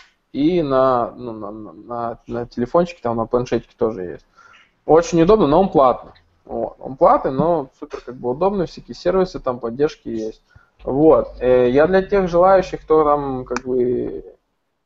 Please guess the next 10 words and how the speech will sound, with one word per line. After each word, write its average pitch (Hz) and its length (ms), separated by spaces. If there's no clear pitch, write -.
ам, 117 600
хочет - 400
посмотреть 143 520
м-, 135 200
мой 180 300
R 170 120
S 131 140
S 123 200
лист, 117 300
я 139 640